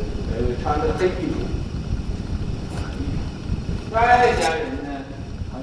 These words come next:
像那个印度说是白衣，白衣呀，呃，是那。那么中国呢，也有的在家人穿白衣的，也有不穿白衣的。这个，总而言之，这个素就是个白色，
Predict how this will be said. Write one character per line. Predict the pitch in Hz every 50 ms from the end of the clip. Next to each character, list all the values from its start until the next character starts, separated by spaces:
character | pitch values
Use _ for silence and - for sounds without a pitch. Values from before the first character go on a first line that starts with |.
| - -
像 | - -
那 | - - 147 139
个 | 139 135 135 135 131 131 131 131 135 139
印 | 143 147 143 139 135
度 | 127 127 - - -
说 | - - -
是 | - - -
白 | - - - -
衣， | - - 262 - - - - - - - - - - - - - - - - - - - - -
白 | - - - - 170 -
衣 | 139 143 135 131
呀， | - - - - - - - - - - - -
呃， | - - - - - -
是 | 247 - - -
那。 | - - - - - - - - - - - - - - - - - - - - - - - - - - - - 131
那 | 123 127
么 | 123 - -
中 | - - - - -
国 | - - 117 - - - - -
呢， | - - - - - - - - - - - - -
也 | 131 135
有 | 143 139 - - - -
的 | - 127 123 127 123 123 123 123 123 123 - -
在 | - - 120
家 | 123 123 123 120
人 | 120 123 123 123 - -
穿 | 127 131 131 127
白 | 123 120 123
衣 | 120 123 123 120 120
的， | 120 120 120 117 120
也 | 120
有 | 120 120 120
不 | - - - -
穿 | - - - -
白 | - - - -
衣 | - - - -
的。 | - - - - - - - - - -
这 | - -
个， | - - - - - - - - - -
总 | - 156 185
而 | 180
言 | 156 147 151 170 190
之， | 185 185 -
这 | 190 180 165
个 | -
素 | - - 247 247 214 - - - -
就 | -
是 | 392 - -
个 | - -
白 | - - -
色， | - -